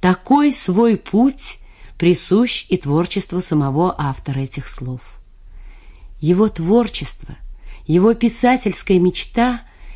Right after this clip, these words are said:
это мужественное, самоотверженное служение человеку, правде, красоте и слову.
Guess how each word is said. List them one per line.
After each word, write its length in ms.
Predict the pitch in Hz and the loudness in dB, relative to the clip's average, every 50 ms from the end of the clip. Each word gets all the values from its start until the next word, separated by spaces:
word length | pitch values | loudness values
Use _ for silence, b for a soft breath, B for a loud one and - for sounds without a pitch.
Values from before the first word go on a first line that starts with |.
| b b | b b
это 320 | b 180 185 - - 175 170 | b -6 -4 0 2 2 4
мужественное, 1080 | 170 175 185 220 254 269 254 196 170 151 - - - - 151 147 143 139 135 127 127 - - | 4 6 6 6 6 4 4 2 -2 -6 -6 -10 -10 -6 -4 -4 -4 -4 -4 -8 -10 -12 -10
самоотверженное 1160 | - - 165 180 190 202 202 202 - 160 151 190 233 262 269 247 208 220 240 240 233 226 226 | -2 2 2 4 4 4 2 0 -2 0 2 4 4 4 2 2 2 2 4 4 6 4 2
служение 720 | - - 196 196 196 156 156 196 214 220 208 202 202 190 190 | 2 0 2 2 2 2 4 4 4 4 4 4 4 2 0
человеку, 920 | - - 170 156 156 151 147 127 127 170 196 214 214 - - - 135 - b b b b b b b - | -2 -4 -2 0 0 -2 -2 0 2 2 2 2 0 -4 -12 -18 -18 -18 b b b b b b b -10
правде, 760 | - 131 123 131 143 170 190 202 165 156 - - 135 127 - - - - - - - - | -6 -4 -2 0 2 2 2 2 0 -2 -8 -10 -16 -18 -18 -20 -20 -20 -20 -20 -16 -10
красоте 880 | - 156 151 156 - - 156 139 - - - - - 180 208 226 214 - - - | -6 -4 -4 -4 -4 -4 -6 -6 -6 -8 -8 -2 2 2 2 2 0 -4 -8 -8
и 80 | 185 | -8
слову. 680 | 180 - - - 147 127 143 139 131 123 120 123 123 | -8 -8 -8 -8 -6 -4 -4 -4 -4 -4 -8 -10 -14